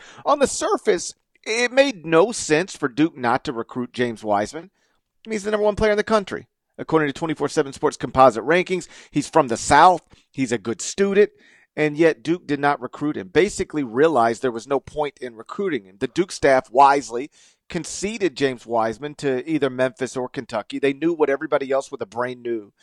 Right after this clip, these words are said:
that he was always gonna go to either Memphis or Kentucky. So they decided, "Let's not waste any time. Let's just prioritize Vernon Carey from the jump," and they were rewarded for that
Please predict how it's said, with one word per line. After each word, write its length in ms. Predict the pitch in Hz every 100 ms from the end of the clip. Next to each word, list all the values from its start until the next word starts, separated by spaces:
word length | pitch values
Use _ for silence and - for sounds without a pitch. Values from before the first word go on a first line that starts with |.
| _ _
that 120 | 131
he 80 | 127
was 160 | 143 117
always 460 | 135 151 139 139
gonna 160 | 127 131
go 200 | 113 110
to 240 | 117 135
either 220 | 156 143 131
Memphis 400 | 120 117 139 -
or 100 | 120
Kentucky. 560 | 156 131 107 - 131 - - _ -
So 260 | - 170
they 220 | 139 170 170 _ _ _ _ _ _
decided, 420 | - 202 233 180 - _ _
"Let's 200 | - 214
not 160 | 214 175
waste 240 | 175 - -
any 240 | 208 285
time. 400 | 294 156 113 131 _ _ _ _ -
Let's 160 | 190
just 180 | - 185
prioritize 640 | - 165 151 214 254 226 196
Vernon 260 | 156 196 175
Carey 240 | 190 185
from 160 | 180 147
the 80 |
jump," 420 | 135 247 240 180 _ _ _ -
and 180 | 156 151
they 140 | 170
were 340 | 156 165 160
rewarded 680 | 151 139 139 135 165 160 123
for 140 | - 131
that 260 | 123 120